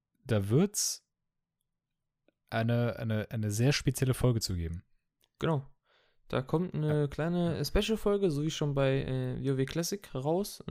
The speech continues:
Speaker 2: am Wochenende wird das sein. Äh, ich denke mal so den Freitag, Samstag oder Sonntag, aber ich denke mal eher so den Samstag wird dann was kommen. Äh, eventuell auch vielleicht mit einem Gast, ne?
Speaker 1: Ja,
Speaker 2: Lassen
Speaker 1: mal
Speaker 2: wir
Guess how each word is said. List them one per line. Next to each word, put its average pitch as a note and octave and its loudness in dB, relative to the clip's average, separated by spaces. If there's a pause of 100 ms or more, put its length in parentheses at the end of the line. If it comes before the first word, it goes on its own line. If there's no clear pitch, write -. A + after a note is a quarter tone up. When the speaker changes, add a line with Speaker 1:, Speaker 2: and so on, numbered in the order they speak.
(120)
Speaker 2:
am B2+ -2
Wochenende F3 0
wird E3 -4
das D#3+ -2
sein. D#3 -2 (1400)
Äh, C3 2
ich - -12
denke C3+ 0
mal C3+ 2
so B2+ 2
den A2 2 (680)
Freitag, B2 2
Samstag B2+ 0
oder - -4
Sonntag, D#3+ 0
aber B2 -2
ich A#2+ -6
denke D3+ -2
mal C#3 -4
eher C3 2
so A#2+ -4
den A#2 -6 (180)
Samstag D3 -2 (460)
wird D3 -4
dann D#3 -2
was D3+ -4
kommen. D#3+ -4 (1200)
Äh, C3+ -2 (100)
eventuell F#3+ 0
auch - -2
vielleicht A#3+ -2
mit B3 -8
einem A#3 -6
Gast, - -4 (100)
ne? - -4 (1300)
Speaker 1:
Ja, B2 2
Speaker 2:
Lassen D#3+ 6
Speaker 1:
mal C#3 6
Speaker 2:
wir A2 4